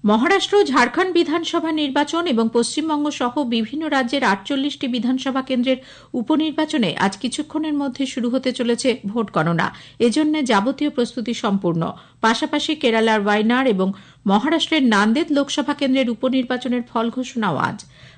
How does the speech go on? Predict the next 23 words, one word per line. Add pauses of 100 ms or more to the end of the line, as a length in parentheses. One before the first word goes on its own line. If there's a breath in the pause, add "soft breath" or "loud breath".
মহারাষ্ট্রের
দুশো
অষ্টআশিটি
আসনে
এবং
ঝাড়খণ্ডের (260 loud breath)
একাশিটি
আসনে
সকাল
আটটায় (280 loud breath)
গণনার
কাজ
শুরু
হবে। (300 loud breath)
প্রথমে
পোস্টাল
ব্যালট
গোনা
হবে, (100)
এরপর (260 loud breath)
ইভিএম
এর
ভোট।